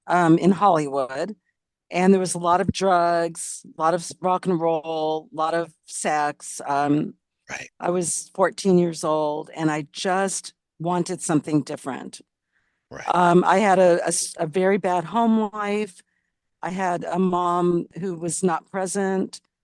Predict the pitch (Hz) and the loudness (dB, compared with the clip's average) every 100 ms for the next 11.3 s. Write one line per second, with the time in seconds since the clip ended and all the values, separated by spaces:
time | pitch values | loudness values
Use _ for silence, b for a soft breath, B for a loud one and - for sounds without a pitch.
0 | _ _ _ - - 156 156 156 165 165 | _ _ _ -10 -4 0 2 2 2 -4
1 | 165 180 151 151 113 _ _ _ _ - | -2 -2 -2 -4 -8 _ _ _ _ -6
2 | 175 156 190 180 175 180 160 156 151 - | -6 -2 -4 -4 -8 -6 -6 -4 -8 -12
3 | - 185 165 165 160 156 - _ _ _ | -2 2 4 6 4 2 -2 _ _ _
4 | _ _ _ _ _ 180 185 170 170 160 | _ _ _ _ _ 4 6 6 2 0
5 | 160 151 - 165 151 147 - 165 - 170 | 4 4 2 -4 -4 -4 -8 -8 -6 -8
6 | - 147 135 139 - 170 151 147 - 151 | -6 -4 -4 -6 -6 -6 -4 -6 -4 -2
7 | 147 - - 147 139 127 - 156 139 139 | -2 -4 -6 -6 -4 -8 -6 -6 -4 -6
8 | 160 - - 127 156 - b b b _ | -8 -8 -8 -6 -10 -12 b b b _
9 | - 196 254 - 202 180 220 247 226 226 | 0 2 4 2 0 -2 0 0 -2 0
10 | 233 247 233 226 247 196 151 - 170 180 | 0 4 2 4 4 4 2 -2 -2 0
11 | 170 175 | 4 2